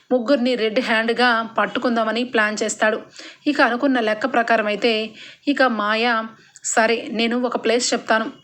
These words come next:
అక్కడికి మీరు రండి" అని చెప్పి అనటంతో ఇక సరేనని కాల్ కట్ చేస్తాడు రాహుల్ అయితే. మరొక పక్క రుద్రాణి అలాగే రాహుల్ ఇద్దరు కూడా మాయకి వెంటనే ఫోన్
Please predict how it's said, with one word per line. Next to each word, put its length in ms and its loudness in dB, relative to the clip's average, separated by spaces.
అక్కడికి 340 -2
మీరు 200 -2
రండి" 460 -2
అని 200 -4
చెప్పి 240 -2
అనటంతో 680 0
ఇక 120 -2
సరేనని 600 0
కాల్ 340 0
కట్ 260 -2
చేస్తాడు 380 0
రాహుల్ 340 0
అయితే. 360 -4
మరొక 220 0
పక్క 300 0
రుద్రాణి 580 2
అలాగే 320 -2
రాహుల్ 340 0
ఇద్దరు 320 0
కూడా 400 0
మాయకి 420 0
వెంటనే 400 0
ఫోన్ 260 -2